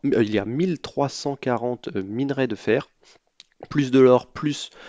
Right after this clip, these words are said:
euh, du diamant, donc tout ça va nous servir pour fabriquer notre balise. Euh, je vais faire cuire évidemment tout ça, puisqu'il va falloir, euh, le transformer en bloc de fer. Donc je te fais cuire tout ça, je te retrouve juste après, et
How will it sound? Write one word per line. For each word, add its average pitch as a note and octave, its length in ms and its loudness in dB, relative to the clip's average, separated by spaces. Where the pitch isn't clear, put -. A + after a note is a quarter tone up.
euh, A2+ 100 4
du G#2+ 140 -6
diamant, A#2 340 2
donc G#2+ 180 -6
tout - 100 -14
ça D#3 140 0
va C3 100 2
nous B2 100 -2
servir A2 360 -4
pour - 140 -8
fabriquer A2+ 460 -2
notre C3 440 2
balise. A2+ 480 -2
Euh, A2 240 4
je A2 160 -6
vais E3 160 10
faire - 240 2
cuire D#3 280 2
évidemment B2 380 2
tout B2+ 140 -10
ça, C3 180 0
puisqu'il - 400 -10
va G#2 120 -10
falloir, A2 520 0
euh, G2 80 -6
le G2+ 140 -6
transformer A2 720 -4
en G#2 280 0
bloc C#3 440 4
de A#2 80 2
fer. - 400 -4
Donc - 120 -12
je - 120 -10
te D#3+ 100 4
fais D#3 140 4
cuire D3 180 2
tout - 100 -12
ça, C#3+ 280 2
je - 80 -8
te - 100 -2
retrouve C#3+ 320 2
juste E3+ 240 0
après, B2 360 0
et D3+ 180 6